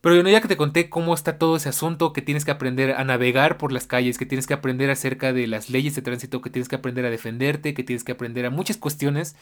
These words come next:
eh, toda mi experiencia al fin y al cabo de cómo es vivir con un scooter en la vida real, pues queda una pregunta, ¿es recomendable o no es recomendable? Yo que ya, eh, pues, que ya sé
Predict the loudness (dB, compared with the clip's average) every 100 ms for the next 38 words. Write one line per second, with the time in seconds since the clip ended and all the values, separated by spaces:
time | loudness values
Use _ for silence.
0 | -20 -20 -20 _ _ _ _ _ _ -2
1 | -2 -2 -6 0 6 6 6 0 -2 0
2 | 0 -2 -4 -4 -6 -4 -2 -2 -4 -4
3 | -2 0 0 -2 -2 -2 -4 -4 -6 -6
4 | -4 -2 0 2 2 2 0 -2 -14 _
5 | _ _ _ _ _ _ _ -4 -2 2
6 | 4 4 4 4 4 4 0 0 2 4
7 | 4 2 2 4 6 6 4 0 0 4
8 | 4 2 0 -4 -4 -4 0 0 0 -2
9 | -8 -6 4 4 4 0 2 2 2 0
10 | -2 -6 -6 -4 -6 -8 -6 2 2 4
11 | 2 0 -2